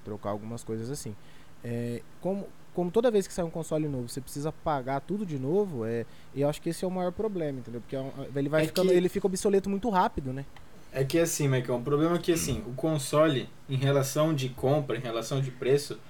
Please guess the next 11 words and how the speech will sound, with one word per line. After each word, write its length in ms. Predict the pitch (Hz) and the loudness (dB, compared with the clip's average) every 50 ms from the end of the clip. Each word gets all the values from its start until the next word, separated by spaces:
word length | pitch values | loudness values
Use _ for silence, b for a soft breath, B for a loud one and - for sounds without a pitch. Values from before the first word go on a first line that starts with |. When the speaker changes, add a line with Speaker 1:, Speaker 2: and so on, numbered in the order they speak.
| B B B B B - | B B B B B 2
Speaker 2:
eu 160 | 139 143 151 | 4 6 6
entendo 460 | 160 160 - - 151 170 180 180 190 | 4 4 4 4 4 6 6 6 4
por 340 | 190 - 170 165 160 160 156 | 4 6 6 8 8 8 8
perspectiva 640 | 156 - 160 156 - - 170 156 - - 185 165 180 | 6 4 4 4 4 2 2 2 2 0 0 2 2
Brasil, 600 | 170 160 165 156 151 135 131 131 120 127 147 180 202 | 4 6 6 6 6 6 4 2 2 2 2 2 2
Speaker 1:
Ah, 240 | 131 147 175 220 202 | 0 0 0 2 2
é? 220 | 147 120 104 135 | 0 2 2 4
Speaker 2:
é 60 | 143 147 | 4 6
realmente 420 | 156 156 156 160 165 160 - - | 4 4 4 2 0 -2 -4 -2
caro, 360 | - 135 123 123 131 139 - | 2 4 4 6 6 6 6
Speaker 1:
Uhum. 260 | 160 165 151 151 185 | 4 2 2 -2 -6